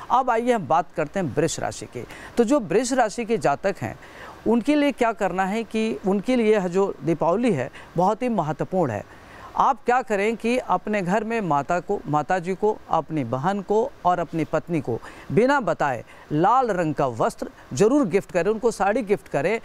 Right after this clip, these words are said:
और एक चांदी का सिक्का गिफ्ट करें और जो भोजन बनता है, उसमें खीर जरूर उनको दें।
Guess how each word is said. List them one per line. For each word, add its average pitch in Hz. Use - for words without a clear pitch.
और 262
एक 262
चांदी 233
का 240
सिक्का 185
गिफ्ट 147
करें 202
और 185
जो 196
भोजन 180
बनता 165
है, 233
उसमें 208
खीर 269
जरूर 233
उनको 131
दें। 123